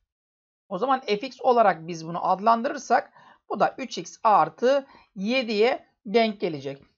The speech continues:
Buradaki x'imiz nedir bizim? X'imiz kilometre. Yani geçen, e, nasıl diyeyim? Yani gittiğimiz mesafe. Yani mesela ben on kilometre gitsem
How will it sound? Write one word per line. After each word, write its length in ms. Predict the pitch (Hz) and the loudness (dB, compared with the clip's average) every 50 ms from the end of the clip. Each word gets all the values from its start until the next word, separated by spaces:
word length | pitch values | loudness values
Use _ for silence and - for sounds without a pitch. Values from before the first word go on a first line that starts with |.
| _ - | _ -6
Buradaki 380 | 202 262 294 359 339 - - | -4 -2 -2 -2 -2 -6 -6
x'imiz 520 | - - 285 240 - - 320 302 320 294 285 | -10 -10 -10 -10 -8 -8 -8 -6 -6 -8 -6
nedir 360 | 320 339 330 254 254 202 185 | -6 -6 -2 -2 -2 -2 -2
bizim? 260 | 208 214 247 311 - | -6 -6 -8 -10 -10
X'imiz 500 | 302 240 190 - - 214 262 277 - _ | -10 -10 -10 -8 -10 -8 -8 -10 -12 _
kilometre. 640 | - 269 240 233 226 214 190 170 - - 160 135 - - _ _ | -8 0 0 0 2 2 -2 -6 -6 -10 -10 -10 -10 -12 _ _
Yani 440 | - 277 202 160 165 214 262 254 254 - - - - _ _ _ _ _ _ _ _ _ _ _ | -4 -4 -2 -2 -2 -4 -6 -6 -8 -12 -20 -20 -20 _ _ _ _ _ _ _ _ _ _ _
geçen, 480 | 247 294 294 - - 262 277 349 415 - _ _ _ _ _ _ _ - | -4 -4 -4 -2 0 0 0 0 -4 -12 _ _ _ _ _ _ _ -8
e, 300 | 202 214 214 220 226 240 | -8 -6 -4 -4 -2 -2
nasıl 360 | 277 269 - - 240 214 180 | -2 -2 -2 -8 -8 -6 -6
diyeyim? 260 | 208 262 320 403 - _ _ _ | -8 -8 -10 -10 -16 _ _ _
Yani 180 | 330 190 175 185 | -10 -10 -10 -6
gittiğimiz 480 | 240 302 302 _ - 240 285 294 247 | -8 -8 -8 _ -6 -6 -6 -6 -6
mesafe. 640 | 247 247 233 208 - - 190 156 147 - - - _ _ | -4 -4 -4 -4 0 0 0 0 0 -4 -14 -18 _ _
Yani 180 | - 214 214 220 | -4 -4 -4 -2
mesela 240 | 240 247 - 262 254 | -4 0 2 4 4
ben 160 | 262 254 - | 4 2 2
on 220 | - 262 277 302 - | 2 2 2 2 2
kilometre 480 | - 277 262 240 220 196 - 196 175 | -2 -2 -2 0 0 -2 -2 -4 -8
gitsem 560 | 151 147 156 220 - - - - 247 285 349 | -8 -8 -12 -14 -14 -6 0 2 2 2 0